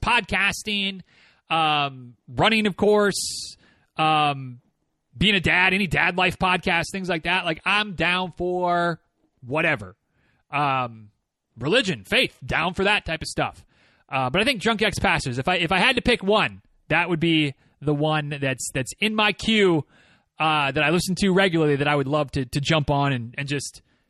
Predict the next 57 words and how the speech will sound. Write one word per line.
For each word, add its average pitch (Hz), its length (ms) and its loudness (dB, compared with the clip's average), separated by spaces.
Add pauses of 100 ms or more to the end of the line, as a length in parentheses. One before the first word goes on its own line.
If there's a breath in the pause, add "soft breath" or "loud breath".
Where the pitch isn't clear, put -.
(280)
have, 160 240 -2 (120)
have, 160 480 -2
have 196 320 2
at 165 200 4
it 101 100 -10 (200)
and 131 140 -4
see 180 200 0
where 170 160 4
it 156 80 2
ended 160 180 0
up, 151 180 0
you 139 60 -2
know, 131 120 0
an 127 80 -4
hour, 135 260 0
hour 135 160 -2
and 123 80 -2
a 110 40 -4
half, 131 220 -4
two 143 180 -2
hours 123 240 -4
later. 95 220 -12 (560 soft breath)
Um, 120 360 -4
one 269 160 2
more 294 140 6
question 233 360 2
from 220 140 -4
David. 233 300 4
"I 202 100 2
see 269 380 0
you 240 140 2
are 226 140 0
also 233 280 2
trying 233 300 0
to 208 60 2
run 226 200 0
the 226 80 0
year. 208 340 2 (340 soft breath)
I'm 135 120 -4
not 240 140 2
stalking 233 440 0
you, 233 120 2
I 220 80 2
swear. 180 400 0 (400 soft breath)
Uh, 175 220 2
that 254 140 4
is 214 100 2
also 247 440 2
one 233 180 2
of 202 80 0
my 220 140 2
New 214 120 0
Year's 220 240 2
resolutions. 208 540 0
How - 140 -4
many 294 120 -6
pairs 262 560 -2